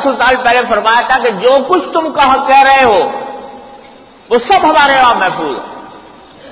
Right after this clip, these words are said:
اگر جھوٹ بولا ہے تو، غیبت کی ہے تو، برا بھلا کہا ہے کسی کو تو، کسی کے دل دکھایا ہے تو، یہ سب باتیں ہمارے ہاں محفوظ ہیں۔ اور کوئی اچھی بات کی ہے،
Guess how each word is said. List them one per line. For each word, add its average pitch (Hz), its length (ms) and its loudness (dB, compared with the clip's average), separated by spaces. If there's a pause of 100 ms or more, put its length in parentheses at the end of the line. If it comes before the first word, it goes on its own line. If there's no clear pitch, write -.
(580)
اگر 180 240 0
جھوٹ 185 320 0
بولا 190 340 2
ہے 160 120 0
تو، 240 420 0
غیبت 175 340 -2 (140)
کی 160 160 -4
ہے 139 80 0
تو، 226 460 0 (800)
برا 180 200 2
بھلا 180 360 2
کہا 180 200 2
ہے 196 80 4
کسی 185 260 -4
کو 170 160 0
تو، 247 520 0
کسی 196 180 -4
کے 185 180 -2 (280)
دل 151 440 -6
دکھایا 175 460 2
ہے 147 60 0 (100)
تو، 247 480 2 (580)
یہ 160 100 -2
سب 247 260 -4
باتیں 196 380 -4
ہمارے 180 280 -2
ہاں 175 140 -4
محفوظ 143 500 -8
ہیں۔ 95 240 -18 (720)
اور 151 120 -2
کوئی 151 200 -4
اچھی 170 320 -6
بات 175 340 0
کی 220 160 -2
ہے، 247 380 2